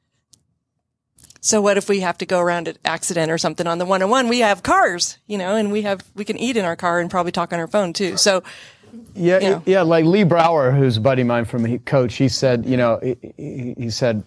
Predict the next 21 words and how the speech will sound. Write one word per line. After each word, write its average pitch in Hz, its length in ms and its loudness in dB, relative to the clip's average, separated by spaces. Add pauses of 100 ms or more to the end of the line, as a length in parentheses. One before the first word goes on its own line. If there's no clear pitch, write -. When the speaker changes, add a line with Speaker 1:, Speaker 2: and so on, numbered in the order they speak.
(160)
Speaker 2:
"How 139 160 0
many 165 160 4
of 143 80 2
you 127 140 2
hate 120 220 2
to 110 80 -4
take 107 240 -2
out 101 180 -4
the 101 60 -12
trash?" - 520 -8 (500)
You 117 100 -4
know, 104 220 -2
a 107 260 -6
handful 107 300 -4
of 98 60 -10
people 107 220 -8
raise 101 260 -6
their 98 80 -6
hand. 104 220 -6
He's 95 160 -4
like, 104 260 -4